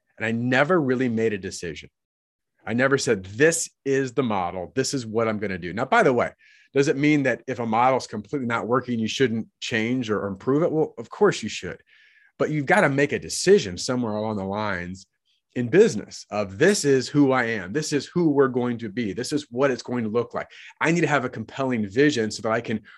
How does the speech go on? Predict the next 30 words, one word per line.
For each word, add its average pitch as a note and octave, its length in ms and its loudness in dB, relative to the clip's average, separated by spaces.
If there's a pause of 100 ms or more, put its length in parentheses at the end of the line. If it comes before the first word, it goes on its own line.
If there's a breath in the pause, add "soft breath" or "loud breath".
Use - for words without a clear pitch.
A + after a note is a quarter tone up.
(140 loud breath)
work C3+ 260 2
towards D#3 360 -4
that A#2+ 300 0
and A2 140 -6
be C3 120 0
consistent A#2 640 -4
and G#2+ 100 -6
stay B2 200 2
accountable C3 520 -2
to F#2+ 240 -10
it. - 100 -14 (600 soft breath)
And B2 100 2
I B2+ 80 4
can C#3+ 140 0
tell D3+ 180 0
you, C#3 120 6
as B2 140 2
a B2 60 0
dabbler A#2+ 640 -2 (200)
in A#2+ 140 -4
that B2 200 0
business, B2 560 0 (420)
I A#2+ 180 4
learned B2 360 2
some A2+ 220 -6
really, A2+ 260 -4
really G2 300 -4
hard F2 280 -8
lessons. - 520 -14 (640)
So F#3 380 2